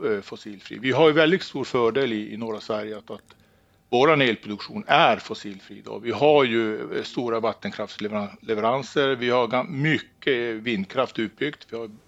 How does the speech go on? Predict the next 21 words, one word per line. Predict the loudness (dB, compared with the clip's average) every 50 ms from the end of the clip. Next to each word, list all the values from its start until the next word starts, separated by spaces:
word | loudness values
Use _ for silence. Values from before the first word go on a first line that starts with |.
| _ _
Piteåområdet, | -8 -8 -6 -4 -4 -2 -2 -2 -4 -4 -4 -6 -6 -8 -6 -4
vi | -2
har | 0 0
även | 0 -2 -2 -2 -2
här | -2 -2 -4
uppe | -6 -10 -12 -14 -14
i, | -14 -14 -14 -16 -18 -16 -16 -16 -16 -18 _ _ _ _ -18 -16
i | -16 -14 -14 -10
Kiruna | -4 -2 0 0 0 0 -2 -4 -6
som | -8 -8 -10
heter | -12 -12 -10 -14
ett | -16 -14 _ -8
område | -8 -6 -6 -8 -10
som | -12 -12
kallas | -10 -10 -10
för | -12 -12
Silskan. | -10 -10 -10 -10 -12 -8 -6 -6 -6 -6 _ _ _ _ _ _ _ _ _ _ _ _ _ _ _ _
Det | -6
finns | -6 -6
stora | -4 -2 -2 0 2 2 2 0
vindkraftsparker. | -2 -4 -6 -6 -6 -6 -6 -8 -12 -8 -6 -6 -6 -6 -8 -12 -18 -20